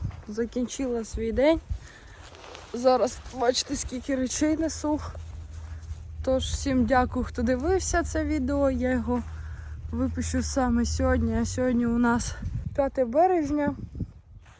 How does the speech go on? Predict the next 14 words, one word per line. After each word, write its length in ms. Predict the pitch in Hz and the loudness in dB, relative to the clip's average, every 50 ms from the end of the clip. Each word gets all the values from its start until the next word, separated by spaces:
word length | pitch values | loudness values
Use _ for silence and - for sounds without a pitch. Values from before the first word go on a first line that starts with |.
| - - - - - - | -20 -20 -20 -14 -4 2
П'ятого 400 | 233 240 262 - - 262 240 240 | 6 6 6 6 6 4 4 4
березня 520 | 208 240 269 277 269 262 240 254 240 - | 6 6 6 8 6 6 4 2 0 0
це 260 | - - - 240 233 | 0 2 4 4 4
відео 440 | 220 233 254 220 226 247 240 240 226 | 4 4 2 4 6 6 6 6 4
і 160 | - 240 240 | 2 0 -2
вийде. 360 | 214 190 190 190 180 175 180 165 - | 0 0 -2 -4 -4 -4 -8 -12 -10
Тож, 180 | - 185 - - - - - - - - - | -14 -14 -14 -16 -16 -14 -14 -10 -6 -6 -6
хто 280 | - - - 330 320 | -6 0 4 4 4
був 240 | 254 240 302 285 269 | 4 4 2 0 0
у 100 | 269 262 | 0 0
мене 320 | 247 277 262 254 254 247 233 | 0 2 2 2 2 0 -2
сьогодні 340 | - - 240 233 220 226 | 0 0 0 0 0 0
на 140 | 220 220 220 | 0 -2 -2
трансляції, 840 | 220 226 233 233 220 - 294 311 320 330 320 - - 302 285 285 277 | -2 -2 -4 -2 -2 2 4 6 6 6 4 2 -2 -2 -2 -2 -4